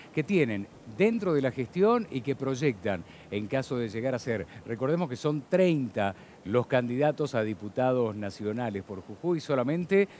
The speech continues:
van a cubrir tres bancas, así que la elección puede estar muy reñida.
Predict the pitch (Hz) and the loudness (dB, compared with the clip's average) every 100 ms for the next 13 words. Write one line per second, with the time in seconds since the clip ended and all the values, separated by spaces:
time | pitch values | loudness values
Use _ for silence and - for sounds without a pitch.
0 | - - - 90 127 139 123 135 135 - | -20 -20 -6 0 2 0 -2 -2 -4 -2
1 | 151 160 160 147 113 92 80 - - - | 2 4 6 6 4 -4 -6 -8 -20 -20
2 | - - 104 139 135 120 120 113 208 175 | -18 -8 -4 -2 0 0 -2 -2 -2 -2
3 | 139 117 - 123 117 120 107 92 85 85 | -2 -4 0 0 0 -2 -4 -4 -6 -8